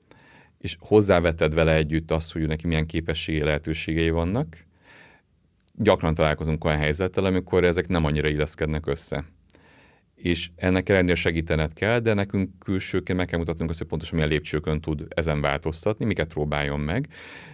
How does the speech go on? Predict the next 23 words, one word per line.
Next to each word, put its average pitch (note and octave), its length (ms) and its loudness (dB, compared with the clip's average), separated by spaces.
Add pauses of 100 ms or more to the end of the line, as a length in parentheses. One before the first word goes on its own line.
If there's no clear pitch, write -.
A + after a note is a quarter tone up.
(120)
De F2 300 2
ott C#3+ 200 2
azért C3+ 220 4
egész G2+ 280 2
gyakran E2+ 360 2
történik D#2+ 480 0
az, E2 200 -2
hogy E2 100 0
valamilyen E2 460 4
oknál D#2 400 0
fogva, D#2+ 380 0
akár D#2 240 2
egy D2 100 2
rendszer D#2+ 560 2
kötöttség D#2+ 480 -2
miatt, D#2+ 300 0
akár D#2 260 2
egy D2+ 100 0
üvegplafon D#2+ 520 0
miatt, D#2 220 2
mondjuk D2+ 140 -4
a - 40 -4
szervezetben, D#2+ 760 0